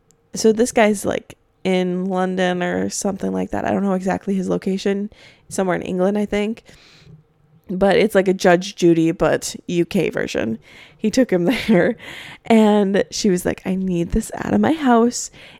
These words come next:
It can't be here anymore." <laughs> And I guess he brought the puppet into the courtroom, quote unquote courtroom. And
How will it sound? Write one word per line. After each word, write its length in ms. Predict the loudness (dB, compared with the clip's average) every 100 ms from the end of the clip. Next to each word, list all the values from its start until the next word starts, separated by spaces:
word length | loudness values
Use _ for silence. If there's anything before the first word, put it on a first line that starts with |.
| -20
It 160 | -20 -10
can't 300 | -4 0 4
be 160 | 4
here 200 | 6 4
anymore." 640 | 4 2 2 4 4 2 -2
<laughs> 80 | -4
And 460 | -2 2 2 0 -4 -16 -20 -12 -6
I 80 | -2
guess 260 | 0 -2
he 120 | -2
brought 460 | -2 0 0 0 -2 -4
the 220 | -2 -2
puppet 440 | 0 2 4 2 0
into 540 | -2 -2 -2 -2 -2
the 100 | -4
courtroom, 580 | -2 0 0 -2 -2 -2
quote 220 | 0 0
unquote 340 | 2 0 -2
courtroom. 460 | -2 -4 0 -2 -4 -10 -20 -20 -20 -20 -2
And 540 | 2 2 2 0 -4